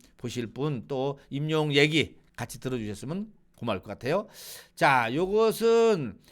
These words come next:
서울의 서부 은평방, 네, 서부 은평방, 에, 회원들이 이렇게 임영웅님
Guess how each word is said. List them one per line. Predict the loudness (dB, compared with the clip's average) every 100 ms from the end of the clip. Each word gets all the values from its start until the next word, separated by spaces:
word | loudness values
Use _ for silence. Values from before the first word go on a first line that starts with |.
| _
서울의 | -12 0 2 2 4 4 4 4 2 0 -4
서부 | -10 -2 0 0 -2 0
은평방, | 0 4 6 6 6 4 2 -14 -20 _ _ _ _
네, | -14 -14 -14 -18
서부 | -6 -4 -2 -4 -4
은평방, | -4 -6 -4 -4 -2 0 2 2 -2 -6 -8 -18 _ _
에, | -6 -2 0 0 -4 -8 _ 2
회원들이 | 4 4 2 2 2 0 -6 _ -14
이렇게 | -12 -6 -4
임영웅님 | -2 -2 0 0 -2 -2 -2 -4